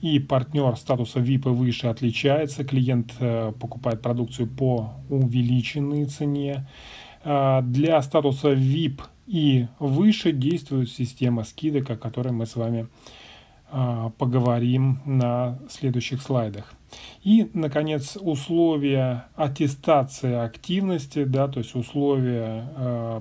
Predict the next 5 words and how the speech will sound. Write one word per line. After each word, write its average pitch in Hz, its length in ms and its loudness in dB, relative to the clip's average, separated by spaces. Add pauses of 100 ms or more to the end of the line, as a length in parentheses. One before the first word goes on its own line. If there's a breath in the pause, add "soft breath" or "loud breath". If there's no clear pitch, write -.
получения 143 680 0
вознаграждения 127 1040 0
за 131 240 0
объёмы 123 640 -2 (300 loud breath)
структуры. 135 760 -2